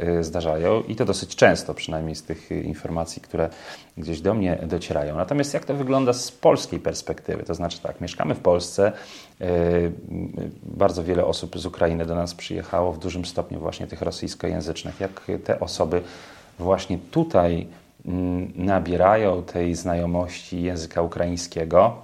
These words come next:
języka polskiego, e, czy,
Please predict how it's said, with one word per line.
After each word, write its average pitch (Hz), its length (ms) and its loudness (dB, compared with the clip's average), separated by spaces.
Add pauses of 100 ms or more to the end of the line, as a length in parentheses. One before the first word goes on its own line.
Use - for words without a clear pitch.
(100)
języka 82 420 -2
polskiego, 82 840 2 (440)
e, 85 400 2 (220)
czy, 95 300 4